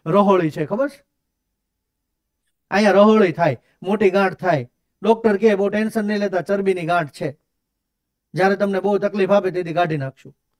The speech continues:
એ કેન્સરની ગાંઠ નથી." તો આટલામાં cell active થઈ ગયા હતા, પણ cancerous cell નહોતા, એમનેમ double થઈ ગયા. તો એટલો ભાગ કેવો થઈ ગયો? મોટો થઈ ગયો. સમજ પડી કે નહીં?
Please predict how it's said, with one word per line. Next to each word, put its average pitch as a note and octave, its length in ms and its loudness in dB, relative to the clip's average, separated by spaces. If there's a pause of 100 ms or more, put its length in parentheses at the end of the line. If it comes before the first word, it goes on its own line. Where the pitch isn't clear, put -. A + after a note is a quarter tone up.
(320)
એ F3 80 -6
કેન્સરની G3 440 -2
ગાંઠ D#3 240 -2
નથી." E3 260 -10 (680)
તો G#3+ 80 2
આટલામાં C#4+ 380 4
cell C4 480 2 (720)
active D#4+ 400 -4
થઈ C4+ 180 -2
ગયા A3+ 160 2
હતા, D3+ 280 -4 (720)
પણ A3 140 2
cancerous C4 480 0
cell C#4 260 2
નહોતા, C#4 340 0
એમનેમ C#4 400 2
double A3 280 2
થઈ D3+ 160 -6
ગયા. C3+ 200 -10 (220)
તો G3+ 60 -4
એટલો A#3 240 2
ભાગ A3 240 4
કેવો C4 180 4
થઈ D#3+ 180 -6
ગયો? C3 220 -16 (960)
મોટો F3+ 320 -2
થઈ C#3 220 -12
ગયો. B2+ 140 -20 (1400)
સમજ A3 300 -2
પડી B3 240 0
કે C4 80 0
નહીં? G#3+ 260 -2